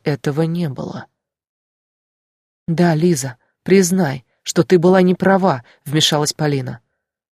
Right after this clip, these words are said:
«Я всего лишь показала правду. Она же действительно сказала, что с отбросами не общается, и вы это слышали, а теперь я же виновата». Корбут посмотрел на неё брезгливо. «Я так точно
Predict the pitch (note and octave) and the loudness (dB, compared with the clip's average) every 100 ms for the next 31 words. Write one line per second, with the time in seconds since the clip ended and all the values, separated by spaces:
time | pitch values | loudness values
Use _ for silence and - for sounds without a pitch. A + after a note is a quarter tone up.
0 | _ _ _ _ _ - D#3 E3+ - E3+ | _ _ _ _ _ -4 0 2 2 0
1 | C#3 F#3 E3+ - D3+ - D#3+ C3 F3+ F#3 | 0 -2 -2 -4 -2 0 0 2 2 2
2 | - G3+ G3 B2+ - - _ _ _ _ | 2 2 2 0 -6 -14 _ _ _ _
3 | G#3 G3+ A3+ G#3+ G3 A#3 - C4+ A3+ E3 | 2 4 4 2 0 -2 0 0 2 0
4 | D3+ - - F3+ G#3 E3 C3+ - D#3+ G3+ | 0 -2 -2 0 2 2 0 -2 0 0
5 | F3 G#3 B3 - D#3+ D3 E3+ G3+ - B3 | 2 0 0 0 0 2 0 0 -2 0
6 | G3 D3 - - F#3+ F3+ B3 A#3+ E3 - | 2 2 0 2 2 4 2 2 -2 0
7 | G#3+ A3 - C3 - - - F3 F3+ F3 | 2 2 0 -2 -4 -8 -4 0 2 4
8 | F3 C#3 E3+ G3 B3+ C4 C4 C4 A3 - | 4 4 2 4 2 2 2 2 0 -2
9 | C#3 - _ _ _ _ - E3+ F3+ F3+ | -10 -14 _ _ _ _ -4 0 2 0
10 | - G3+ E3 D#3 D3 D#3 D#3+ D#3 C#3 C3+ | -4 -2 -2 0 0 0 0 -2 -2 -2
11 | C#3 C3+ C3+ C3+ B2+ _ _ _ _ _ | -4 -4 -6 -6 -10 _ _ _ _ _
12 | _ _ _ _ _ _ E3 E3 F3+ F#3 | _ _ _ _ _ _ -2 2 2 2
13 | - - F#3 - - C3 | -2 0 -2 -2 -8 -12